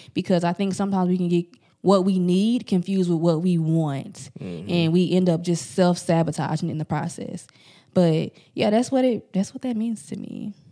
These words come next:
Speaker 2: Yeah, ju-, just say giving the person that we are today care.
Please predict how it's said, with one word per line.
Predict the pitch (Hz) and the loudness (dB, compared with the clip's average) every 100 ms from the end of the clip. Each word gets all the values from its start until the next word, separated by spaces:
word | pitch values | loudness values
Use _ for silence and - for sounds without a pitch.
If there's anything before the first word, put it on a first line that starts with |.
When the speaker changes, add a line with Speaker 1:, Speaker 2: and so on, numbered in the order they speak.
| - - - | -20 -20 -8
Speaker 2:
Yeah, | 135 123 | -2 -2
ju-, | 107 110 | -2 -6
just | 123 127 | -4 -4
say | 113 | -4
giving | 117 156 151 | -2 0 0
the | 135 | 2
person | 147 139 127 | 0 2 0
that | 123 | 0
we | 123 | 2
are | 123 123 113 | 2 2 -2
today | - 123 120 | -2 -2 -2
care. | 98 - 120 104 82 | -2 -6 -4 -4 -8